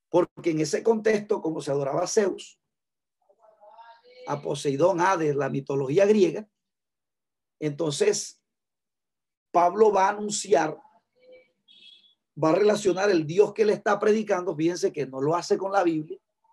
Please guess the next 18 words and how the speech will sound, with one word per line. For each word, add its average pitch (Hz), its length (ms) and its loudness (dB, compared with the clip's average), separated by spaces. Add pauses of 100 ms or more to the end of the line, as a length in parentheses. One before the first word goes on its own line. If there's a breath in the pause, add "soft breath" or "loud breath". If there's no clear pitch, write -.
(420)
como 156 280 -6
sí 131 180 -10
lo 151 180 0
hizo 156 340 0
con 156 500 -8 (280)
los 147 200 -4
judíos, 175 600 0 (680)
porque 160 280 -2
a 147 40 -2
los 147 140 -2
judíos 135 340 -2
les 208 140 0
sacó 185 280 -2
la 185 120 2
Biblia. 185 340 -2 (1400)
Pero 220 320 6
a 220 80 6
los 214 440 2